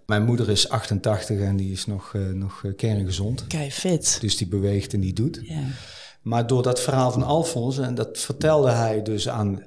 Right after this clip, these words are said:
Speaker 1: Lola. Lola vroeg letterlijk aan hem van, "Goh, ben je niet bang om dood te gaan?" Ze zei, "Nee, ik ben bang om oud te worden."
Speaker 2: Hmm.
Speaker 1: En toen viel er een soort, ik wou zeggen een kwartje, maar er viel, eh, heel wat meer.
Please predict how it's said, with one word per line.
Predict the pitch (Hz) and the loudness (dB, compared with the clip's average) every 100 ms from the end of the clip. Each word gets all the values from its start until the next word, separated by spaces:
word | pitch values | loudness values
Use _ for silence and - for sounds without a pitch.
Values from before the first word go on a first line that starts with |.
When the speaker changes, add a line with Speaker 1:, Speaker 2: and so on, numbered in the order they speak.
| - | -8
Speaker 1:
Lola. | 131 156 143 104 110 123 | 4 6 6 4 2 2
Lola | 120 123 113 | 2 2 0
vroeg | - 120 | -2 -2
letterlijk | 120 135 135 113 | 2 2 2 -4
aan | 104 | -4
hem | 101 104 | -6 -8
van, | 104 | -6
"Goh, | 120 123 | -2 0
ben | 113 | 0
je | 110 | 0
niet | 110 101 | 0 0
bang | 101 98 | 0 2
om | 95 | 2
dood | 120 135 | 4 2
te | 110 | 0
gaan?" | 98 107 | -4 -4
Ze | 113 | -2
zei, | 104 107 | 0 2
"Nee, | 113 | 2
ik | 113 | 2
ben | 110 | 0
bang | 110 117 | 2 0
om | 107 | -2
oud | - 135 131 | 0 0 0
te | 92 | -2
worden." | 85 82 85 87 | -6 -8 -8 0
Speaker 2:
Hmm. | 170 160 151 - - _ _ _ - | 2 2 -4 -12 -20 _ _ _ -4
Speaker 1:
En | 113 | -2
toen | 107 117 | 0 0
viel | 113 123 | 2 2
er | 110 | 2
een | 117 110 | 2 0
soort, | - 120 - | 0 -2 0
ik | |
wou | 113 101 | 0 0
zeggen | 110 104 | 0 -2
een | - | -2
kwartje, | 127 127 - 98 | -2 0 -2 -2
maar | - | -2
er | 98 | -2
viel, | 110 117 110 107 | -2 -2 -2 -2
eh, | 110 - - - - - _ | -6 -12 -20 -20 -20 -20 _
heel | - 113 | 0 2
wat | 107 123 | 4 4
meer. | 127 101 147 | 4 2 -2